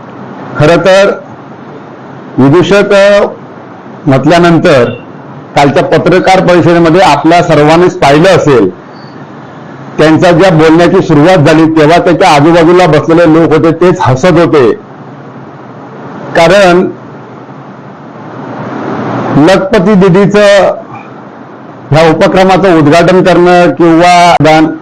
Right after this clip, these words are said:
मोदी आले होते, तर त्यांच्या बुद्धीचा मला या निमित्ताने किवच येते आहे. पण त्यांनी स्वतःला जर आरशात बघितलं तर कदाचित त्यांचाही हसू त्यांना चार दिवस आवरणार नाही,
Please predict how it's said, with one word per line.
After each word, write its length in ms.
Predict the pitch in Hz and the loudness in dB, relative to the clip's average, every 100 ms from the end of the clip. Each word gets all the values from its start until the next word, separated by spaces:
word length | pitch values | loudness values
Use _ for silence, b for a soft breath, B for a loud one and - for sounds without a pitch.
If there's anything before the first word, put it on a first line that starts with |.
| - - | -12 -2
मोदी 260 | 127 143 | 0 2
आले 220 | 165 151 147 | 2 4 2
होते, 280 | 123 120 104 - - - - - - - - - - - - - - - - - - - - - - 135 - - - - - - 180 | 2 0 -2 -6 -18 -20 -20 -20 -20 -20 -20 -20 -20 -18 -18 -14 -12 -12 -12 -12 -10 -10 -8 -8 -8 -6 -6 -6 -6 -6 -6 -2 0
तर 200 | 202 196 196 | 0 -2 0
त्यांच्या 400 | 185 180 214 202 | 0 2 2 2
बुद्धीचा 520 | 170 151 190 202 208 | 2 2 2 2 2
मला 220 | 202 202 | 2 2
या 260 | 202 196 185 | 2 2 2
निमित्ताने 760 | 185 185 - 185 190 190 190 - - - - - - - - - - - | 2 2 0 0 2 2 0 -4 -16 -16 -12 -12 -12 -20 -20 -20 -20 -10
किवच 340 | - 175 214 196 | -2 2 2 2
येते 260 | 170 175 | 2 2
आहे. 180 | 143 - - - - - - - - - - 180 | 2 0 -6 -18 -20 -20 -20 -20 -20 -20 -6 0
पण 320 | 185 175 170 | 2 2 0
त्यांनी 400 | - - 165 175 | -4 -2 0 0
स्वतःला 420 | 160 151 175 190 | 0 0 2 2
जर 160 | 190 202 | 2 2
आरशात 400 | 151 151 143 196 | 2 0 0 0
बघितलं 680 | 160 170 190 190 170 110 - - - | 2 2 2 2 2 0 -4 -16 -8
तर 60 | - | -2
कदाचित 400 | 175 180 208 196 | 0 2 2 0
त्यांचाही 520 | - 175 180 214 220 | 0 0 2 2 2
हसू 240 | 175 165 | 2 0
त्यांना 240 | 190 190 196 | 0 2 2
चार 260 | 151 175 | 2 2
दिवस 200 | 160 185 | 2 2
आवरणार 500 | 170 147 156 156 160 | 2 2 2 2 2
नाही, 260 | 147 123 | 2 0